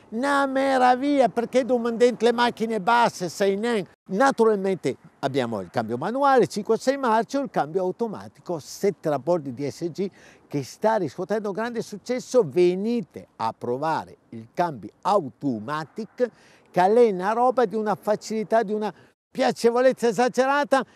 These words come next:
si impara, allenati, però poi una turna non andare, provla alla cara online col cambio Automatic. Nuova T-Cross alla cara online a partire da diciottomilasettecento euro,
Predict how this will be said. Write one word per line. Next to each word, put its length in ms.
si 280
impara, 560
allenati, 800
però 220
poi 320
una 360
turna 440
non 220
andare, 880
provla 680
alla 320
cara 240
online 460
col 200
cambio 440
Automatic. 640
Nuova 520
T-Cross 680
alla 340
cara 220
online 500
a 80
partire 500
da 160
diciottomilasettecento 2250
euro, 340